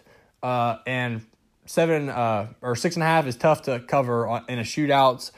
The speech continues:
especially if they keep trading touchdowns that are trading, like, four. They were going up, like, four and then going down by, like, three. So that, that the way it was going back and forth was very, very, very bad for the cover. So we got the loss there.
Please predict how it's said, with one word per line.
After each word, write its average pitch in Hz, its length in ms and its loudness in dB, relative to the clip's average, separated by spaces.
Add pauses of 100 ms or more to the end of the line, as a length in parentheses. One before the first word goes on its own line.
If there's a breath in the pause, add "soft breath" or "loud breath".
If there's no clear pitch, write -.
(280 loud breath)
especially 143 600 2
if 127 60 -2
they 131 120 0
keep 127 220 -6
trading 131 300 0
touchdowns 127 440 0
that 123 120 -2
are 113 60 -4
trading, 131 300 -4
like, 107 140 -6
four. 135 580 0 (280 loud breath)
They 160 120 4
were 180 80 6
going 180 200 6
up, 170 140 2
like, 135 160 2
four 175 440 6
and 143 120 2
then 143 60 -2
going 143 200 0
down 143 220 4
by, 139 80 2
like, 120 200 0
three. 135 340 0
So 123 200 0
that, 135 220 0 (120)
that 139 260 -2
the 127 180 -4 (160)
way 151 300 2
it 143 80 0
was 131 240 -4
going 139 240 0
back 139 180 0
and 123 140 -8
forth 135 320 0 (340 loud breath)
was 131 140 0
very, 131 280 2
very, 123 180 2
very 120 240 2
bad 120 260 2
for - 80 -8
the 110 80 -4
cover. 135 340 2
So 123 160 -2
we 131 100 -2
got 131 180 2
the 120 60 0
loss 117 280 2
there. 131 440 2